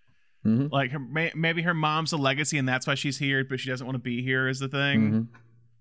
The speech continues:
Speaker 2: There's always that. Um, okay.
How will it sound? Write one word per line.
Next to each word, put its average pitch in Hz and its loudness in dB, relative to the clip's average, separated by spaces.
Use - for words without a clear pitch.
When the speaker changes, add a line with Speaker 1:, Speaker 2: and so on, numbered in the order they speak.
Speaker 2:
There's 127 0
always 123 0
that. 117 -2
Um, 147 2
okay. 180 2